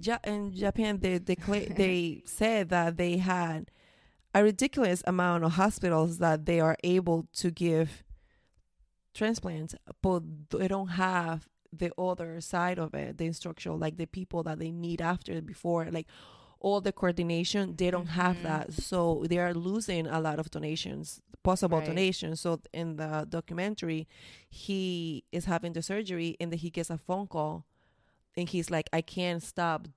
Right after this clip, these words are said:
Speaker 1: this transplant and take that phone call." So that's one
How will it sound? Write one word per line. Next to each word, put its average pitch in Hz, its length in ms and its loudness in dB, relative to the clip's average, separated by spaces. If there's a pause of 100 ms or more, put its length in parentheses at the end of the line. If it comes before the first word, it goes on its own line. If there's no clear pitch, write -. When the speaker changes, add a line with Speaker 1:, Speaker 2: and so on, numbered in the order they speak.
Speaker 1:
this 170 420 -4
transplant 160 580 -6
and 165 140 -8
take - 160 -6
that 147 140 -8
phone 156 180 -12
call." 143 240 -8
So 160 220 -8
that's 165 340 -4
one 165 420 -4